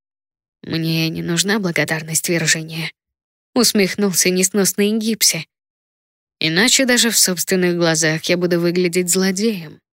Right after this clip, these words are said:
Я шевельнулась, и он плотнее обхватил мою щиколотку. «Нет-нет, вот только из-под одеяла не выглядывай, если хочешь пощадить свою стыдливость».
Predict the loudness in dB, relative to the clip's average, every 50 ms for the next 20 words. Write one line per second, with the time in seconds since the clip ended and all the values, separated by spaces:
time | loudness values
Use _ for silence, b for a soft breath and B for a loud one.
0 | _ _ _ _ _ _ _ _ _ _ _ _ _ _ -8 -6 -2 0 2 2
1 | 2 2 2 2 0 0 0 0 0 0 0 2 0 0 -2 _ _ _ _ _
2 | _ _ -2 0 2 2 2 0 2 2 2 2 2 0 0 0 2 2 2 0
3 | 0 0 0 0 2 2 2 0 2 2 2 4 4 4 2 2 2 2 0 0
4 | -2 -2 -2 -4 -6 -10 -12 -12 _ _ _ _ _ _ _ _ _ _ _ _
5 | _ _ _ _ _ -2 0 2 2 2 0 -4 -6 -8 -8 -8 -8 -10 _ _
6 | _ _ _ _ _ _ _ 0 2 2 4 2 2 2 2 0 0 2 2 2
7 | 2 2 2 2 2 2 2 2 2 2 2 2 2 0 0 0 2 2 2 2
8 | 2 0 0 -2 -2 -2 -4 -6 -6 -8 _ _ _ _ _ _ _ _ _ 0
9 | 2 2 4 4 4 4 4 2 2 2 0 0 2 2 2 2 0 0 2 2
10 | 2 2 2 0 0 2 2 4 4 4 4 4 2 2 2 2 2 2 0 0
11 | -2 -4 -4 -2 -2 -2 -2